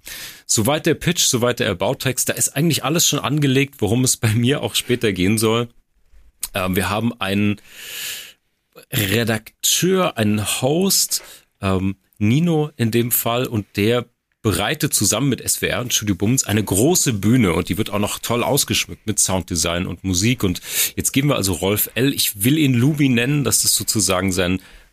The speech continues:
äh, Verbrecher-Künstlername, will ich fast sagen. Und, äh, meiner <laughs> Ansicht nach verlässt er diese Rolle auch des ganzen, äh, Verlauf des ganzen Podcasts nicht, äh, auch bis heute nicht. Ähm, naja, und auf jeden Fall geben sie dann Lubi also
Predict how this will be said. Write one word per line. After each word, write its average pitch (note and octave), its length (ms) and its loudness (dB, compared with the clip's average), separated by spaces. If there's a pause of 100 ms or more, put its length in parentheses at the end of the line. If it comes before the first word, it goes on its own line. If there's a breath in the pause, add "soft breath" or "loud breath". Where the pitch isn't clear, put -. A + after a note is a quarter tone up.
äh, B2 160 -8
Verbrecher-Künstlername, A2+ 1500 0
will G#2 80 0
ich G#2+ 100 0
fast - 300 0
sagen. G#2+ 360 0
Und, G2 240 -8
äh, G2+ 200 2
meiner G#2 400 0
<laughs> - 20 -
Ansicht G2 360 -2
nach F#2+ 180 -6
verlässt F#2+ 420 0
er A2 100 2
diese F#2+ 200 -2
Rolle F#2+ 240 0
auch - 160 -4
des - 220 -4
ganzen, G2+ 340 0 (380 loud breath)
äh, B2+ 140 2
Verlauf B2 360 0
des B2+ 140 0
ganzen A#2 260 -2
Podcasts - 640 -2
nicht, G#2+ 320 -6
äh, F#2+ 200 -2
auch - 160 -12
bis - 260 -4
heute G#2+ 260 0
nicht. - 260 0 (360 loud breath)
Ähm, G2 260 0 (260 soft breath)
naja, B2+ 220 0
und B2 140 -2
auf A2 120 0
jeden A#2+ 120 0
Fall A2 180 0
geben G#2 300 0
sie F#2+ 160 0
dann F#2 180 2
Lubi G2+ 380 2
also F#2 340 0